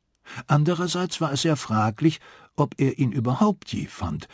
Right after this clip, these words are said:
Die Welt war doch um einiges größer, als er gedacht hatte. Und waren Lilo und Herr Roth inzwischen nicht auch seine Freunde? Doch. Also würden sie alle zusammen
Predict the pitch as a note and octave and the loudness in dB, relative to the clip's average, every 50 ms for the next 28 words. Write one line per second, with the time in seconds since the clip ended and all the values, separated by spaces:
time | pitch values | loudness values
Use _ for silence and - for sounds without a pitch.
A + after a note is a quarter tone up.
0 | - - - - - - - - G2+ G2+ F#2+ G#2+ A2+ A2 A#2 B2+ D3+ E3+ D#3 - | -20 -20 -20 -20 -20 -14 -8 -6 -4 -2 0 0 2 4 6 6 6 6 4 2
1 | C#3+ D#3 D3 D3 C3+ D#3 B2+ - C3+ B2 - - C#3 C3+ B2+ B2+ A#2+ G#2+ B2+ A#2 | 0 0 2 2 2 0 0 0 0 -2 0 0 0 2 2 2 2 2 2 0
2 | - - - F#3 F3 G3 F#3+ F3 B2+ - - A2+ G#2 - - - - - A#2+ G#2 | -2 -4 -4 2 6 8 8 8 8 6 4 2 0 0 -6 -12 -6 -2 -2 -2
3 | - - A2 G2 A#2+ - F#3+ F3+ C3 - - - - - - - - - _ _ | -2 -2 -2 -2 -2 0 0 -2 -2 -4 -8 -12 -12 -12 -14 -16 -16 -18 _ _
4 | _ _ _ _ _ _ _ _ _ _ _ _ - - - - - D3 B2 D#3+ | _ _ _ _ _ _ _ _ _ _ _ _ -20 -18 -8 -2 0 0 2 4
5 | D#3 C#3+ D#3 D#3 C#3 B2+ A#2+ C3 C3+ C#3 C#3+ D#3+ F#3 F#3 - C#3 B2 - C#3 B2+ | 4 4 4 4 4 4 4 4 4 4 6 8 8 8 8 6 2 2 2 2
6 | A2 B2+ C#3 D3+ D3 D#3+ D3 - - C#3+ C#3+ A#2+ A#2 B2 A#2+ A2+ G#2 - B2+ E3+ | 4 4 4 4 4 2 0 0 0 0 0 2 2 2 2 2 2 0 0 0
7 | G3+ G3+ - - E3 D#3 C#3 C3 - - B2+ B2+ B2 A#2 B2 D#3+ D#3+ - _ _ | 0 2 2 0 2 2 2 0 0 0 2 4 4 4 4 2 -2 -4 _ _
8 | _ _ _ _ _ _ _ _ - - F#2 G#2 D3 - - - _ _ _ _ | _ _ _ _ _ _ _ _ -4 -2 0 0 -2 -2 -6 -12 _ _ _ _
9 | _ _ _ _ _ _ _ _ - - - - - - C#3+ C3 D3 C#3 C3 D3+ | _ _ _ _ _ _ _ _ -20 -18 -18 -6 -2 0 2 4 4 4 4 4
10 | D3 C#3 C#3+ B2 D3 - - B2 C3 B2+ - C#3 C3+ C#3 F3+ G3+ G#3 G#3+ G3+ D3+ | 4 4 2 2 2 2 2 2 0 0 0 0 0 2 4 4 6 6 6 6